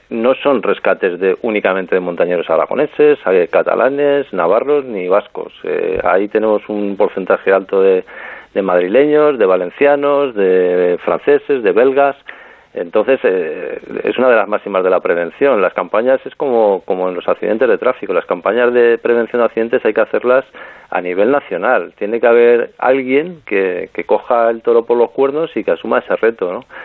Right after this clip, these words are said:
Eh, el medio natural, nosotros hablamos muchas veces y, y en los medios además se habla muchas veces de accidentes, pero el medio natural es una fuente de riqueza, es una escuela de valores. Desde edades tempranas tengo que salir, yo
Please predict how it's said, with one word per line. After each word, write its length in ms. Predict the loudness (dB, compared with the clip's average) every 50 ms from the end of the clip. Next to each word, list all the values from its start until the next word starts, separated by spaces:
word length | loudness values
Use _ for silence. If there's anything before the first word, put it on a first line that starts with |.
| -18 -20 -20 -20 -20 _ _
Eh, 360 | 2 4 4 6 6 4 4 2
el 200 | 2 0 -2 0
medio 280 | 0 0 2 4 4 2
natural, 500 | 2 0 0 0 2 2 2 2 -2 -8 _ -20 -18 -18 -18 -18 -20 _ _ -20 -20 -18 -10
nosotros 340 | -8 -6 -6 -2 -4 -2 -2
hablamos 260 | 0 0 0 0 -2
muchas 300 | -2 -4 -6 -2 0 0
veces 260 | 0 0 0 -2 -2 -2 -6
y, 300 | -8 -8 -6 -6 -6 -8 -8
y 160 | -6 -4 -4
en 60 | -2
los 160 | -4 -4 -2
medios 240 | 0 0 0 2 0
además 200 | 0 -2 -2 -2
se 60 | -2
habla 100 | -2 -2
muchas 300 | -2 -4 -4 -4 -2 -2
veces 240 | -2 -2 -2 -2 0
de 80 | 0 -2
accidentes, 560 | -2 -4 -8 -6 -6 -6 -6 -6 -6 -8 -8 -4
pero 140 | -4 -2 -2
el 80 | -2 -2
medio 180 | -2 0 0
natural 340 | 0 0 0 0 0 0 0
es 140 | -2 -2 -2
una 80 | -4 -4
fuente 320 | -4 -6 -10 -8 -6 -4
de 160 | 0 0 0
riqueza, 460 | 0 -2 -4 -2 -4 -4 0 -2 -2
es 100 | -2 -2
una 80 | -4 -6
escuela 320 | -6 -2 0 2 2 4
de 80 | 4 2
valores. 460 | 2 0 0 0 0 2 2 2 0 -2 _ -20 -20 -20 -20 -20 -20 -20 -20 _ _
Desde 300 | -2 -2 0 2 2 2
edades 320 | 4 4 4 2 0 0
tempranas 420 | -4 -6 -2 0 0 0 0 -2 -2
tengo 180 | -4 -6 -4
que 100 | -4 -4
salir, 300 | -2 0 2 2 2 0 0
yo 240 | 0 0 0 -2